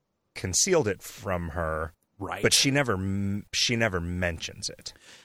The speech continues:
Speaker 2: There's, um, there's a scene late in the book where she is delirious and she thinks that she senses her son's presence, and she calls out the name Jason,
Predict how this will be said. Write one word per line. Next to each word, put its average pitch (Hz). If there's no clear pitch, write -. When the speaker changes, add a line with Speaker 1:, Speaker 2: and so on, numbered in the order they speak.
Speaker 2:
There's, 143
um, 117
there's 135
a 131
scene 151
late 120
in 113
the 101
book 98
where 101
she 117
is 101
delirious 104
and 101
she 101
thinks 104
that 117
she 110
senses 101
her 95
son's 95
presence, 101
and -
she 113
calls 101
out 101
the 104
name 95
Jason, 165